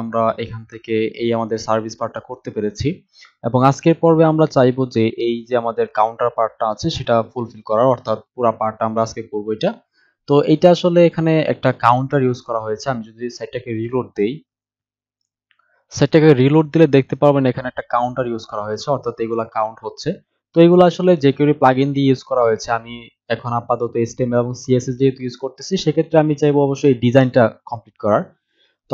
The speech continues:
আপনারা যদি বলেন, আমি অবশ্যই আগামী পর্বে এখানে এই কাউন্টারটা ইউজ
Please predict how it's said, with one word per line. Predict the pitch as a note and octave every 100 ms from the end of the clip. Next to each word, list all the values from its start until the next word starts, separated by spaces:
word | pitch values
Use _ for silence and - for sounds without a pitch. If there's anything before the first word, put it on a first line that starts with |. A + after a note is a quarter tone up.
| C#3
আপনারা | F3 E3+ E3+
যদি | E3+ D3+
বলেন, | C#3+ D#3+ E3
আমি | D#3+ D#3
অবশ্যই | D#3 - E3+ E3 E3 - C3+
আগামী | D3+ D3+ D3
পর্বে | D3 D3 C3+
এখানে | C3+ C3 C3 C3 - -
এই | A2+ A#2
কাউন্টারটা | A#2 A2+ A#2+ B2+ B2 C3+ A#2+
ইউজ | A#2+